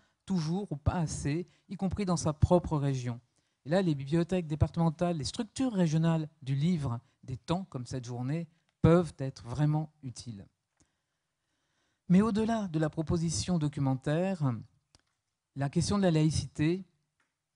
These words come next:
et plus largement, la proposition de la bibliothèque sur son territoire ou dans son environnement universitaire doit faire l'objet de mise en perspective, d'actions de médiation, d'actions culturelles qui favorisent la découverte de cultures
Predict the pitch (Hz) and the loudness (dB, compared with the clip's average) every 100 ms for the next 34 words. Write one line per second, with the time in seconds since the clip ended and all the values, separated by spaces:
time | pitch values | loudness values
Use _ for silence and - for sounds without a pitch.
0 | - 135 170 147 139 165 170 147 - 139 | -10 -6 -2 -2 0 0 2 -2 -4 -2
1 | 165 156 - 208 165 131 123 139 139 156 | 0 -2 -4 -2 0 -2 -4 -4 -2 -4
2 | 151 135 135 120 147 151 165 190 202 170 | -6 -6 -6 -4 -2 -2 -2 -2 -2 -4
3 | 135 120 123 135 120 123 127 143 135 127 | -6 -6 -4 -2 -4 -6 -8 -4 -4 -4
4 | 120 101 123 139 165 180 160 - _ _ | -6 -8 -8 -4 -2 0 -2 -8 _ _
5 | _ _ _ _ _ 165 180 196 175 151 | _ _ _ _ _ 2 4 6 4 4
6 | 190 208 156 151 175 170 170 147 156 - | 2 2 4 4 4 4 4 0 -4 -8
7 | - 165 151 113 120 - 160 160 - 185 | -10 -8 -8 -10 -14 -6 -4 -2 0 2
8 | 160 151 147 127 - 143 143 151 - 160 | 4 4 2 0 -2 -4 -4 -6 -4 -4
9 | - 165 196 151 160 147 139 117 117 - | 0 0 0 -2 0 2 0 -2 -12 -12
10 | 135 170 156 160 180 156 131 135 143 135 | -4 0 2 2 2 0 -4 -4 -4 -2
11 | 151 131 - 127 - 156 180 | -2 -4 -8 -10 -4 0 0